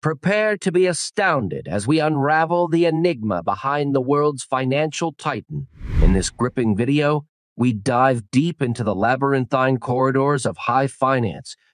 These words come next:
to unveil the mind-boggling investment prowess and net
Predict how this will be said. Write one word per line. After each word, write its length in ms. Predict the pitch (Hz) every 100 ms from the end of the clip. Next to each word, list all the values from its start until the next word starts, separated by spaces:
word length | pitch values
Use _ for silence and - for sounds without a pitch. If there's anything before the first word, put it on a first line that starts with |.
| _
to 120 | 123 -
unveil 580 | 147 156 123 139 143
the 160 | 139 117
mind-boggling 1040 | 107 117 135 156 135 117 123 131 143 139
investment 640 | 131 110 127 127 - 131 -
prowess 600 | - 131 147 165 156 - _ _
and 280 | 95 95 107
net 180 | 156